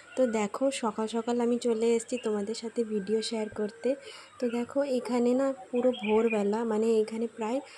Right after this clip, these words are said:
পাঁচটা, সাড়ে পাঁচটা নাগাদ হবে। তো তোমাদের সাথে ভিউ আমি শেয়ার করছি,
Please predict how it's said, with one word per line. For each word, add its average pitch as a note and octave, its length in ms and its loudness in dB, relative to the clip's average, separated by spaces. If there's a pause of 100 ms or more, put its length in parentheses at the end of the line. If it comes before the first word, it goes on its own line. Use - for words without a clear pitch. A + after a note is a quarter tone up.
(260)
পাঁচটা, C#4+ 760 2
সাড়ে A#3 200 0
পাঁচটা A#3 520 -2 (320)
নাগাদ G#3+ 400 -2
হবে। G#3 280 0 (400)
তো A#3+ 80 0
তোমাদের A#3 340 -2
সাথে B3 300 -2
ভিউ A3 440 2
আমি A#3+ 200 2
শেয়ার G#3 300 -4
করছি, A3+ 540 -4